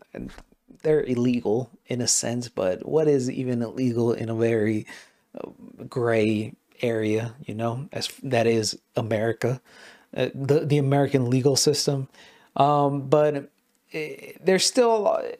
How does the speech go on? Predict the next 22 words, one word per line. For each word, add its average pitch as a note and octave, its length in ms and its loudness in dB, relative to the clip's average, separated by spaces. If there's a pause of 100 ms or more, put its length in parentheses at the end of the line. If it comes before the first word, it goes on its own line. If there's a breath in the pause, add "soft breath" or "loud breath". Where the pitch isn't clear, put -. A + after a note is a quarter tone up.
(160)
a F#3 80 6
year F3 360 4
and F#3 100 4
a F3 60 4
half E3+ 540 -2
to - 100 -2
go F3+ 500 2 (160)
until D#3 500 -2
this D3 240 2
deal D#3 240 4
is D3+ 120 2
fully D3+ 340 2
closed. D3+ 420 2
There's C3+ 140 2
still D#3 240 2
a - 20 4
lot C#3 200 4
of C3+ 100 0
talks C#3 360 0
to D#3+ 80 -4
be D3 160 -2
had. C#3+ 340 -2